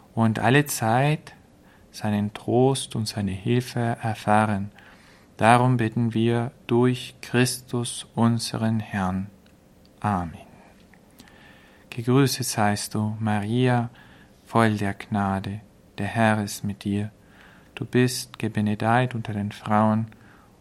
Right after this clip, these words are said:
und gebenedeit ist die Frucht deines Leibes, Jesus.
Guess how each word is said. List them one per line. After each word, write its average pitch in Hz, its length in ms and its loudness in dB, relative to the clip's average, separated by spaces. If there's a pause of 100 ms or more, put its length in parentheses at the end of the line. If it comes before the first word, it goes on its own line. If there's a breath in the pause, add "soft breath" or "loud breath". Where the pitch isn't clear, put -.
und 123 260 2
gebenedeit 117 800 2 (160)
ist - 280 -8
die 113 60 -2
Frucht - 720 -4 (200)
deines 110 540 0
Leibes, 104 520 0
Jesus. 104 680 -2